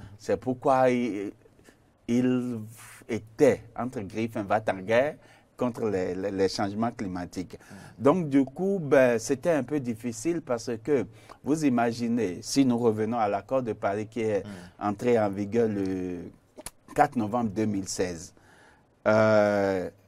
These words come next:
Speaker 1: les États-Unis se sont retirés officiellement le quatre novembre deux mille vingt parce
Speaker 2: Mm.
Speaker 1: que,
Speaker 2: Euh,
Speaker 1: euh,
Speaker 2: mais
Speaker 1: s-
Speaker 2: a-, avant cela, rapidement, hein, euh, dire ce que c'est que l'accord de Paris pour
Speaker 1: Ah
Speaker 2: que
Speaker 1: ah.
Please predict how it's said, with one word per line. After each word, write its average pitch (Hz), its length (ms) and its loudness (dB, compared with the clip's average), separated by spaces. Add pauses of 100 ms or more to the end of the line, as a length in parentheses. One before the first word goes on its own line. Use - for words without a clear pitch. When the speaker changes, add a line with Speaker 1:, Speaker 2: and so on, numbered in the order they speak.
(180)
Speaker 1:
les 107 320 2
États-Unis 127 1120 0 (200)
se - 180 -4
sont 139 200 0
retirés 120 540 -2 (140)
officiellement 127 800 0 (420)
le 98 160 -4
quatre 156 300 -4
novembre 110 380 -2
deux 110 180 0
mille 110 260 -2
vingt 95 220 -6
parce 107 260 -2
Speaker 2:
Mm. 101 40 -14
Speaker 1:
que, 131 80 -4
Speaker 2:
Euh, 110 100 -2 (320)
Speaker 1:
euh, 104 240 2
Speaker 2:
mais 120 40 -8
Speaker 1:
s- 113 280 -6
Speaker 2:
a-, 120 160 -2
avant 117 180 -4
cela, 110 460 -2
rapidement, 113 500 -8
hein, 110 300 -10
euh, 80 220 -8 (440)
dire 104 280 -6
ce 110 140 -12
que 107 140 -10
c'est 110 180 -8
que 113 100 -10
l'accord 107 240 -8
de 95 100 -12
Paris 101 340 -8
pour - 120 -4
Speaker 1:
Ah - 40 4
Speaker 2:
que 127 60 2
Speaker 1:
ah. 123 160 2